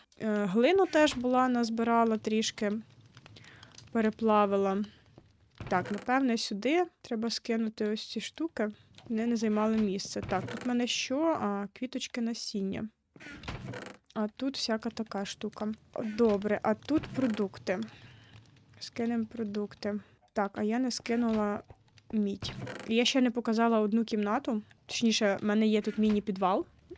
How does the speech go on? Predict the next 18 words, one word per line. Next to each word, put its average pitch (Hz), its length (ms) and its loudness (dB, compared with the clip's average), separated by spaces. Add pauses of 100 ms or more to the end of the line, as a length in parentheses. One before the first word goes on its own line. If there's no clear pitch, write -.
(100)
Ось. 208 380 -2 (920)
Оце 269 420 4
мідні 269 320 6
двері. 208 480 6 (500)
Вони 226 240 4
зразу 247 340 8
були 233 300 6
оранжеві, 233 520 6
потім 233 320 0
позеленіли. 214 600 2
Ну, 185 100 -4
в 185 40 -10
принципі, 220 380 0
як 202 180 2
в 208 60 -2
житті, 220 360 2
мідь 196 360 0
окислилася, 220 840 2